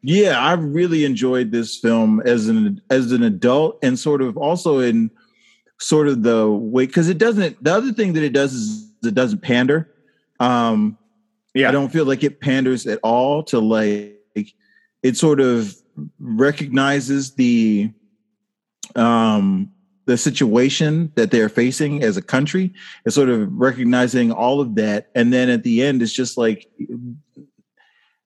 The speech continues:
Speaker 1: the worst thing for you to do is to not be who you are.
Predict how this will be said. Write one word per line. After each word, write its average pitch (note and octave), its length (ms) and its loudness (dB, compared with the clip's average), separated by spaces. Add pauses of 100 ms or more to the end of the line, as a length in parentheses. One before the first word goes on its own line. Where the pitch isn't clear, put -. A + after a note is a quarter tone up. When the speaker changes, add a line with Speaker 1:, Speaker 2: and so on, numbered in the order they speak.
(140)
Speaker 1:
the A2+ 200 0
worst C3 480 0
thing D3 280 0
for - 180 -4
you A#2+ 180 2
to A2 100 2
do A2+ 280 2
is A2 180 -2
to - 120 -4
not C3+ 480 0
be G2 340 -2
who A2 160 -2
you G2 240 2
are. E2 300 -8